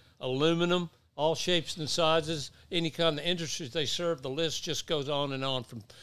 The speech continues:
steel to make a little lawnmower case with, tractors, cars. They service companies all over the U S, but rebar fabrication is really their strong point.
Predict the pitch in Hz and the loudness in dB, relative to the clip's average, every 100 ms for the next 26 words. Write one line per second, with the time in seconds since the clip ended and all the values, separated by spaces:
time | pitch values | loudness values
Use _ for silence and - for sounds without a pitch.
0 | - - 214 190 180 160 170 165 165 156 | -8 0 6 6 6 4 2 4 2 2
1 | 131 156 165 165 156 143 175 165 139 175 | 2 2 2 0 -2 -2 2 2 0 0
2 | 175 165 - - - - 180 165 - 160 | 0 0 -2 -12 -4 4 6 6 2 -4
3 | - - 170 160 156 123 - - - - | -2 2 4 4 4 2 -8 -20 -20 -18
4 | - 151 143 - 202 185 156 - 170 151 | -4 -2 -2 0 2 2 0 0 -2 0
5 | 127 147 143 143 127 117 123 147 143 139 | 0 0 2 0 -2 -4 0 2 4 4
6 | 113 - 139 120 170 262 233 175 - 175 | 4 -2 -8 0 2 6 6 6 6 4
7 | 151 123 - 143 135 - 107 87 - _ | 4 -2 4 4 6 2 -2 -4 -18 _
8 | _ - 123 123 143 180 170 151 135 117 | _ -4 -2 -2 2 4 6 4 0 -2
9 | - 156 139 123 - 123 113 87 | 0 0 0 -2 -6 -6 -6 -6